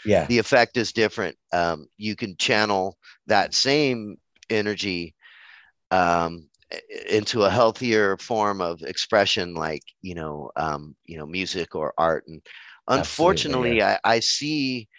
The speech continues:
Speaker 2: in the world trouble and strife as a direct result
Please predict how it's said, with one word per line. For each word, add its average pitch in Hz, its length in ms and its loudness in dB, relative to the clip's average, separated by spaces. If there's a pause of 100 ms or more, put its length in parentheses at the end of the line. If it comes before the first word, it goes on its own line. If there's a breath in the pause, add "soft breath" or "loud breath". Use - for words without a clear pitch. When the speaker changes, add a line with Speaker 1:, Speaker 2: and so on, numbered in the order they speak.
(460 loud breath)
Speaker 2:
in 120 160 -2
the 110 80 2
world 113 460 4
trouble 110 400 0
and 98 100 -6
strife 110 580 2 (120)
as 101 220 -2
a 101 40 -10
direct 104 440 0
result 104 560 -4